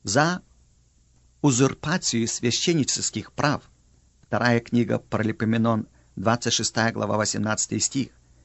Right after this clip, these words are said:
произвела на Исаию сильное влияние. В это время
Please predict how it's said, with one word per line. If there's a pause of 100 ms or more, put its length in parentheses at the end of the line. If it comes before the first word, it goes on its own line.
(560)
произвела
на
Исаию
сильное
влияние. (800)
В
это
время